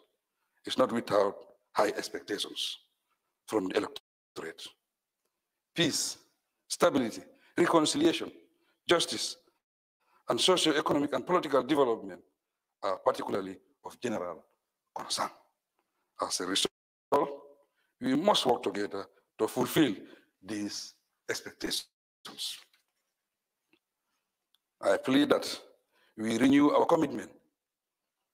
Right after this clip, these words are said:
to working as a nation for accelerated development, using vigorous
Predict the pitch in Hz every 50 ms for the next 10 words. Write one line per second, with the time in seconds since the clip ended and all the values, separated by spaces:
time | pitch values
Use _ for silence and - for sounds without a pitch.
0 | _ _ _ - 90 90 104 120 123 - 120 110 107 110 - - - 110 - -
1 | _ _ _ _ _ - - - 98 101 120 120 104 - - - - _ _ _
2 | _ _ _ _ _ _ - - - 120 120 - - 107 98 101 92 87 87 87
3 | 92 85 82 - - - - - - _ _ _ _ _ _ _ _ _ _ _
4 | _ _ _ - - 120 117 117 123 117 110 135 180 180 160 165 160 156 151 139
5 | - - -